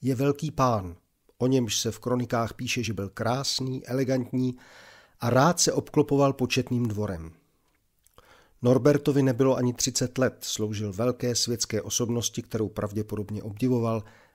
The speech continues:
a s níž se možná ve svých snech stotožňoval. Mladý kanovník je brzy vtažen do intrik a proudu dvora blízkého císařské moci.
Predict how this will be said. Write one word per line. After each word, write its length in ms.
a 100
s 160
níž 280
se 120
možná 500
ve 120
svých 360
snech 480
stotožňoval. 880
Mladý 340
kanovník 580
je 80
brzy 320
vtažen 440
do 120
intrik 480
a 80
proudu 400
dvora 300
blízkého 580
císařské 640
moci. 360